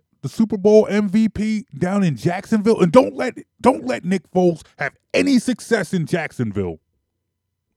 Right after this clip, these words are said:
if we're not equally as successful here in Philly. There will be people ready to lose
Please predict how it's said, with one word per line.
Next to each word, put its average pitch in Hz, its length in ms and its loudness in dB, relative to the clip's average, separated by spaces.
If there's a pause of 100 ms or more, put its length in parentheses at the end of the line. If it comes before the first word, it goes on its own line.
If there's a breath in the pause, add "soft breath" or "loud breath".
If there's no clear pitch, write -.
(580)
if 131 140 0
we're 165 220 6
not 170 240 -4 (300 loud breath)
equally 165 460 2
as 139 80 2
successful 139 560 -2
here 135 160 2
in 113 80 0
Philly. 90 360 -6 (1500 soft breath)
There 202 140 4
will 190 160 8
be 123 140 -2
people 185 400 -2
ready 165 320 -2
to - 120 -6
lose 160 520 0